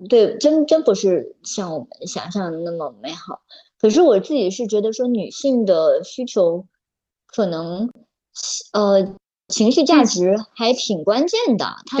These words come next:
Speaker 1: 不是一个可有可无的。
Speaker 2: 对，对，对。
Speaker 1: 嗯。
Speaker 2: 是。
Speaker 1: 嗯，那比如说下一次如果你还有其他的途径或者其他的机会的话，你，你，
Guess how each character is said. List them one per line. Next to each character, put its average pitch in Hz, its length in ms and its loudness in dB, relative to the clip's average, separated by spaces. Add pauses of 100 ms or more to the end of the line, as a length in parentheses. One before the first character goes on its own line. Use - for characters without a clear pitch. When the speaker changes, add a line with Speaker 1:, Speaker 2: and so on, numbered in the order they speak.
Speaker 1:
不 269 80 4
是 370 180 4
一 233 180 4
个 208 160 4
可 202 220 -4
有 196 140 2
可 190 180 -2
无 - 260 -8
的。 95 100 -10 (840)
Speaker 2:
对， 196 80 -4
对， - 20 0
对。 160 220 -6
Speaker 1:
嗯。 190 200 -18
Speaker 2:
是。 - 720 -6 (400)
Speaker 1:
嗯， 190 380 0 (460)
那 427 160 4
比 214 60 6
如 196 100 2
说 311 180 2
下 311 300 0
一 226 40 0
次 220 200 -2
如 214 160 2
果 220 160 0
你 180 180 -8
还 202 160 -6
有 190 80 -6
其 196 160 -10
他 208 100 -4
的 196 120 0
途 185 180 0
径 196 480 -2
或 220 80 0
者 170 100 0
其 190 160 -6
他 196 100 0
的 202 120 0
机 208 180 0
会 220 200 2
的 185 100 2
话， 196 200 -6
你， 190 260 -4
你， 208 180 0